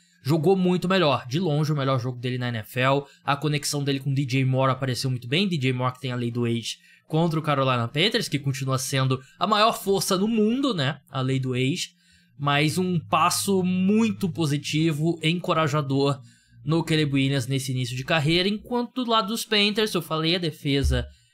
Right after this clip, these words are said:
é muito ruim. E o Andy Dalton jogou como Andy Dalton, né? É por isso que o Andy Dalton já passou por um caminhão de times aí, desde que ele deixou o Cincinnati Bengals, e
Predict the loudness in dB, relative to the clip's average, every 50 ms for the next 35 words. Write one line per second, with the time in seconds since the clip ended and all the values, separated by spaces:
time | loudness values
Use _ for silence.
0 | _ -6 -2 0 2 2 2 2 2 2 2 2 0 -2 -4 -8 _ _ _ _
1 | _ _ _ _ _ _ _ _ _ _ _ -8 -4 -2 0 0 0 0 2 0
2 | 2 2 4 4 6 4 4 2 2 2 2 2 2 2 0 0 0 0 0 0
3 | -2 -2 0 0 4 4 6 6 4 2 0 0 -2 -2 -2 -2 -2 -2 0 0
4 | 0 2 2 0 0 -2 -2 -2 0 0 0 -2 -2 -4 -4 0 0 0 0 0
5 | 0 -4 -2 -4 -4 -4 -4 -6 -6 -6 -8 -4 -4 -2 -2 0 -2 -2 -2 -4
6 | -4 -4 -2 -2 0 0 0 -2 -2 -2 -2 -2 -2 -2 -2 -2 -2 -2 -4 -6
7 | -6 -6 -8 -10 -8 -8 -8 -8 -8 -10 -10 -10 -12 -14 -12 -12 -12 -12 -10 -6
8 | -2 0 2 2 2 2 2 2 2 2 2 0 0 0 2 2 2 2 0